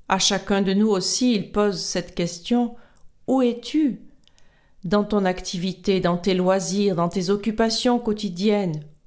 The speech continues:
où es-tu ? Loin de Dieu que tu fuis ? C'est lui qui te cherche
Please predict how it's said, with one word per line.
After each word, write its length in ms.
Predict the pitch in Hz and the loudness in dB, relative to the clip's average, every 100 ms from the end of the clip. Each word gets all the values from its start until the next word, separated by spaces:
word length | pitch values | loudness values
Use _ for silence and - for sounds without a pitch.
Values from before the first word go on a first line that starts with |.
| - | -2
où 160 | 277 | 2
es-tu ? 540 | 269 240 - 285 294 - - - - - - - - | 2 0 -4 0 0 -2 -10 -12 -12 -12 -12 -12 -8
Loin 420 | 190 196 233 254 | -2 2 4 4
de 120 | 240 247 | 2 0
Dieu 280 | 208 262 | 2 0
que 100 | 262 | 0
tu 180 | 240 240 | -2 -2
fuis ? 460 | 247 - 277 285 339 - - - - - - - - | -4 -4 0 0 -2 -14 -20 -20 -20 -20 -20 -20 -16
C'est 320 | - - 202 | -4 0 2
lui 340 | 175 180 247 226 | 0 2 0 0
qui 140 | 160 | -4
te 100 | 165 | -4
cherche 760 | 151 - 143 147 - - - | -4 -4 -4 -4 -6 -6 -6